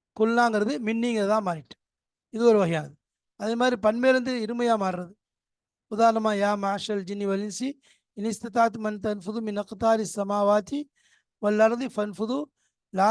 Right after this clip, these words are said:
தன்ஃபுதுன இல்லா பி சுல்தான். ஃபபிஐயி ஆலாஇ ரப்பிக்குமா துகதிபான்." அப்ப இந்த இடத்துல பன்மையில இருந்து எங்க போயாச்சு? முதல்ல இருந்தே பன்மையா வருது. கடைசியில இருந்து "ஃபமிஸ்ததாத்தும்",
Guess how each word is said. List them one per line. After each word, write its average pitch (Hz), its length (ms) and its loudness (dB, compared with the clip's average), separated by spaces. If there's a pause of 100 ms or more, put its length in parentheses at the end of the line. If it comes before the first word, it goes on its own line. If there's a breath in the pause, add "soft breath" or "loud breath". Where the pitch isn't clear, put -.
தன்ஃபுதுன 220 640 -2
இல்லா 208 300 2
பி 190 120 -2
சுல்தான். 170 500 -8 (840)
ஃபபிஐயி 226 400 4 (120)
ஆலாஇ 202 380 4
ரப்பிக்குமா 190 560 -4
துகதிபான்." 160 600 -10 (840)
அப்ப 208 100 -2
இந்த 214 120 2
இடத்துல 226 280 4 (100)
பன்மையில 233 340 2
இருந்து 247 180 0
எங்க 240 100 0
போயாச்சு? 202 360 0 (640)
முதல்ல 208 180 2
இருந்தே 240 220 0
பன்மையா 226 380 0
வருது. 185 260 -4 (720)
கடைசியில 226 300 -4
இருந்து 196 200 -4 (100)
"ஃபமிஸ்ததாத்தும்", 220 920 -2